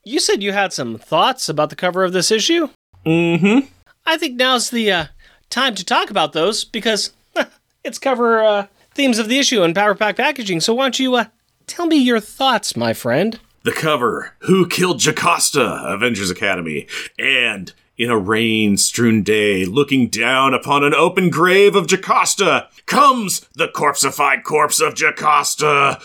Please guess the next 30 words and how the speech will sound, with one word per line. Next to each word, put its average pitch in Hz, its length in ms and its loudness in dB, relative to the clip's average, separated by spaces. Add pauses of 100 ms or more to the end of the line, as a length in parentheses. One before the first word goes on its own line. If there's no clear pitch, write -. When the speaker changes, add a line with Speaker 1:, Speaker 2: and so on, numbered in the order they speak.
(220)
Speaker 2:
destroyed 135 800 0
body 127 380 2
clawing 165 480 0
its 151 160 -4
way 147 240 2
out 143 160 2
of 135 100 -4
the 139 200 -2 (100)
s-, - 320 -4
wet, 160 460 -8
sunken 160 520 0
earth, 143 640 -2
while 123 280 2
Reptile, 107 840 -2
Metal, 147 480 -2 (180)
and 123 380 -4 (160)
Wolverine 151 600 2
X 135 200 -2
twenty-three 135 600 -2 (260)
reel 190 300 2
back 156 400 -6
in 139 80 -2
horror 135 520 4
and 110 120 -2
shock. - 640 -2 (260)
Because 127 420 0
none 131 300 4
of 123 140 0
this 123 200 2
happened, 143 640 -4